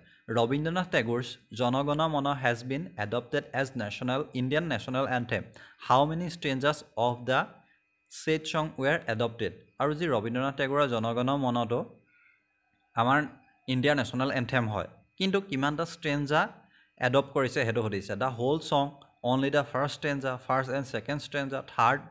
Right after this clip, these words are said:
এণ্ড ফ'ৰ্থ ষ্টেঞ্জা?" চ' ৰবীন্দ্ৰনাথ টেগোৰৰ যি জন গণ মন, কোনটো ষ্টেঞ্জা একচুৱেলি ইণ্ডিয়াৰ নেশ্যনেল এন্থেমত লোৱা হৈছে?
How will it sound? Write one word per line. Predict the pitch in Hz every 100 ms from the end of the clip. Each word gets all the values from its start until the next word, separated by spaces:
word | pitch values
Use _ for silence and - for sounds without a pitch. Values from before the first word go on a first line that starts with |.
| _ - -
এণ্ড | 131 147
ফ'ৰ্থ | - 131 127
ষ্টেঞ্জা?" | - 117 95 87 - - _ _ _ _ _ _ _
চ' | - 139 - _ - 113
ৰবীন্দ্ৰনাথ | 117 120 143 147
টেগোৰৰ | 160 165 175
যি | 180
জন | 131 113 120
গণ | 131 139
মন, | 135 151
কোনটো | 175 - 143 139
ষ্টেঞ্জা | - - 135 131 143
একচুৱেলি | 127 - 143 - _ _ _ _ -
ইণ্ডিয়াৰ | 123 127 139
নেশ্যনেল | 117 120 120
এন্থেমত | 117 120 127 170 - -
লোৱা | 113 104
হৈছে? | 101 90 -